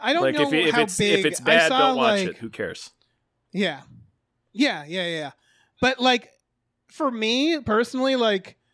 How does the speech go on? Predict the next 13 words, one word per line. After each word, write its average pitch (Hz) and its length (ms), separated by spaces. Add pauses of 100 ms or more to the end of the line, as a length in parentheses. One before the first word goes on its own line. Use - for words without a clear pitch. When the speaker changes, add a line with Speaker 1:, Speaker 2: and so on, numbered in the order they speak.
(260)
Speaker 1:
yeah, 254 240
this 233 220
is 240 100
one 254 140
of 247 80
the 233 80
more 214 240
exciting 196 580
things 139 640 (100)
to - 80
come 180 240
out 175 180
of. 165 140